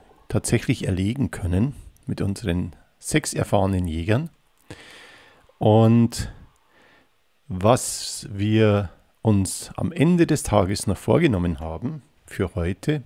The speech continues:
wenigstens zu beginnen, ob wir es ganz schaffen, ist jetzt die Frage, ähm, ist, ähm, die, wir erhöhen mal, wir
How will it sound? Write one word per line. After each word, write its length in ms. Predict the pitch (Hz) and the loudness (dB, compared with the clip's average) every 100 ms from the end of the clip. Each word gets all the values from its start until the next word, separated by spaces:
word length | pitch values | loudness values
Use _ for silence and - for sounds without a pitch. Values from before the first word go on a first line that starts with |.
| - | -14
wenigstens 560 | - 110 147 - 127 - | 4 6 6 4 -2 -6
zu 100 | - | -6
beginnen, 460 | 107 - 123 160 - | -6 -2 0 0 -2
ob 120 | - | -6
wir 60 | - | -4
es 80 | - | -4
ganz 220 | 117 92 | -4 -4
schaffen, 340 | - 104 - | -4 -4 -4
ist 140 | 113 - | -4 -4
jetzt 220 | - - | -8 -8
die 60 | 92 | -8
Frage, 460 | - 82 101 151 - _ _ - - - - - - _ - | -6 -4 -2 -4 -8 _ _ -20 -20 -20 -20 -20 -20 _ -2
ähm, 420 | 104 107 107 - | 2 4 2 0
ist, 540 | - 127 - - - - | -2 -2 -4 -10 -12 -4
ähm, 500 | 113 117 113 113 113 - - _ _ _ - - _ _ _ _ _ _ _ _ - | 0 4 4 2 0 -4 -20 _ _ _ -20 -20 _ _ _ _ _ _ _ _ -8
die, 440 | 110 110 110 110 - - - _ _ _ _ _ _ _ _ _ _ - _ _ _ _ - | -2 2 2 2 -2 -14 -20 _ _ _ _ _ _ _ _ _ _ -20 _ _ _ _ -8
wir 160 | - | -6
erhöhen 400 | - 110 127 127 | -4 0 2 4
mal, 340 | 113 101 101 95 - - _ | 2 0 0 -4 -10 -20 _
wir 300 | 123 107 98 | -6 -4 -6